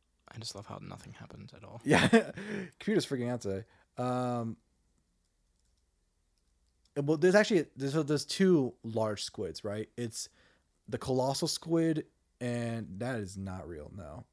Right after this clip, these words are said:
Speaker 2: <laughs> Um, yeah, there's the colossal squid, and then there's the giant squid. And the colossal squid, I think, is, like, fatter and wider.
Speaker 1: So giant squid live up to their name. The giant,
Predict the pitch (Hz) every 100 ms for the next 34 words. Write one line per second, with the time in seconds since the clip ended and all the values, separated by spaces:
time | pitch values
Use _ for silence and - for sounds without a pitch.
0 | _ _ - 160 202 254 262 208 180 233
1 | 247 - 254 196 - 202 190 220 196 -
2 | 143 135 123 120 - - 139 123 107 123
3 | 131 120 135 127 143 170 - 160 151 135
4 | 117 113 110 107 101 98 107 101 98 101
5 | 87 - - - - _ _ _ _ _
6 | 113 107 107 101 - 117 - 131 147 170
7 | - - 147 120 117 110 107 95 - -
8 | - - 104 107 117 123 110 95 92 101
9 | 113 135 147 - _ _ _ - 120 113
10 | 113 117 127 139 135 - 110 110 104 78
11 | 95 113 107 - 107 104 104 104 101 107
12 | 117 113 120 110